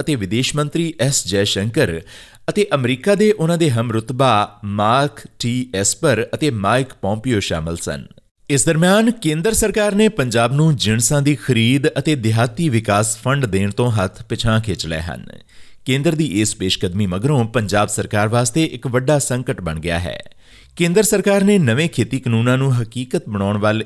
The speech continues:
ਇਹ ਪਹਿਲਾ ਕਦਮ ਪੁੱਟਿਆ ਹੈ, ਜਿਸ ਤਹਿਤ ਸੰਘੀ ਢਾਂਚੇ ਨੂੰ ਸੱਟ ਵੱਜੇਗੀ। ਪੰਜਾਬ ਸਰਕਾਰ ਦੀ ਗਾਰੰਟੀ ਤੇ ਦਿਹਾਤੀ ਵਿਕਾਸ ਬੋਰਡ ਨੇ ਪੰਤਾਲੀ ਸੌ ਕਰੋੜ ਰੁਪਏ ਦਾ ਕਰਜ਼ਾ ਚੁੱਕਿਆ ਹੋਇਆ ਹੈ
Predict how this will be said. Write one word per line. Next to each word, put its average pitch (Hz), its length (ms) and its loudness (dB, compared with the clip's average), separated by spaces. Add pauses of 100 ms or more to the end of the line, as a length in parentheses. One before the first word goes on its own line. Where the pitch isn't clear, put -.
ਇਹ 110 100 0
ਪਹਿਲਾ 123 420 0
ਕਦਮ 113 280 -2
ਪੁੱਟਿਆ 90 380 -4
ਹੈ, 87 280 -10 (180)
ਜਿਸ 101 200 -4
ਤਹਿਤ 117 380 0
ਸੰਘੀ 135 440 -2
ਢਾਂਚੇ 98 400 -2
ਨੂੰ 135 140 0
ਸੱਟ 123 280 -2
ਵੱਜੇਗੀ। 76 580 -6 (480)
ਪੰਜਾਬ 127 320 2
ਸਰਕਾਰ 175 380 2
ਦੀ 160 240 0
ਗਾਰੰਟੀ 117 380 0
ਤੇ 165 180 2
ਦਿਹਾਤੀ 113 460 0
ਵਿਕਾਸ 98 400 -2
ਬੋਰਡ 107 200 0
ਨੇ 139 180 2
ਪੰਤਾਲੀ 110 580 0
ਸੌ 135 200 0
ਕਰੋੜ 135 400 0
ਰੁਪਏ 101 240 -2
ਦਾ 95 120 0
ਕਰਜ਼ਾ 90 320 -2
ਚੁੱਕਿਆ 87 380 -4
ਹੋਇਆ 85 280 0
ਹੈ 71 220 -8